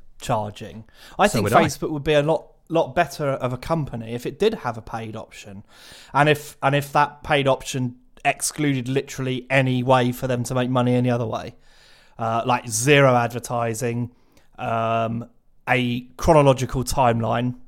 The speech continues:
Speaker 1: only, uh, no inserting of news of any kind into it, literally just a feed of your friends, um, nothing else. I think that would be, um, that would be, that would be a, a, a Facebook worth paying for.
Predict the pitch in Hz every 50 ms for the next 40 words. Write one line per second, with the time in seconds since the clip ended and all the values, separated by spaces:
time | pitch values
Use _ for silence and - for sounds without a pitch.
0 | - - 131 127 123 113 113 113 117 117 127 139 139 - - - - _ - -
1 | - - _ - - 123 117 120 120 - 135 143 151 151 147 139 139 120 135 131
2 | 127 - - - 147 139 131 127 - - 127 123 120 117 113 - - - _ 123
3 | 131 135 131 123 117 123 117 117 117 127 127 123 120 117 - - 139 127 120 117
4 | 117 113 117 123 120 123 120 120 - 123 113 117 123 - - - - _ _ -
5 | 147 170 170 - - 160 151 147 139 143 139 135 - - 127 - - 151 147 139
6 | 131 135 120 131 135 127 - - 123 113 107 110 120 123 127 123 - - - _
7 | _ _ _ _ - - _ _ - 120 117 117 117 117 120 131 143 139 - -
8 | 143 127 117 117 110 110 110 117 - - - - - - - 123 123 - 151 139
9 | 131 131 123 117 - 131 117 - 131 123 123 123 120 123 123 120 123 120 123 123
10 | 120 113 - - - - _ - - - _ _ _ _ - - 143 135 120 -
11 | 135 127 120 - - 139 139 127 123 107 127 120 120 127 - - 123 - - -
12 | - 127 - - 139 127 120 123 - 113 - - - 123 127 120 110 - - -
13 | 127 120 113 110 113 113 - - 85 80 -